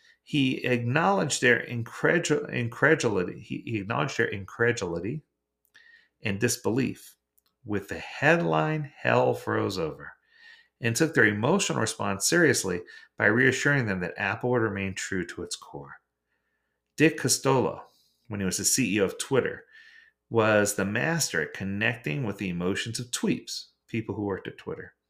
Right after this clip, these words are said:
"I have scrutinized many employee engagement surveys. I thought it was impossible to do better than Steve Jobs." Well,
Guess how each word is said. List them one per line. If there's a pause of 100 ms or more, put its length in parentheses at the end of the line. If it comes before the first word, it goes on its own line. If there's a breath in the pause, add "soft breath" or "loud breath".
(720 soft breath)
"I
have
scrutinized
many
employee
engagement
surveys. (500 soft breath)
I
thought
it
was
impossible
to
do
better
than
Steve
Jobs." (1040)
Well,